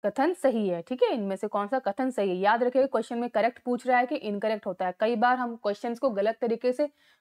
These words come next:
पढ़ लेते हैं और समझ लेते हैं और गलत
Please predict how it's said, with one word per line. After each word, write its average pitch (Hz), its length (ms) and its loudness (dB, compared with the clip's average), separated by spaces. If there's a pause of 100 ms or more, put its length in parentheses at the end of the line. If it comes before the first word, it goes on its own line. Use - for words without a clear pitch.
(120)
पढ़ 240 140 4
लेते 247 300 2
हैं 269 160 0
और 247 120 0
समझ 226 300 -4
लेते 233 340 0
हैं 302 300 -2
और 220 220 0
गलत 226 300 0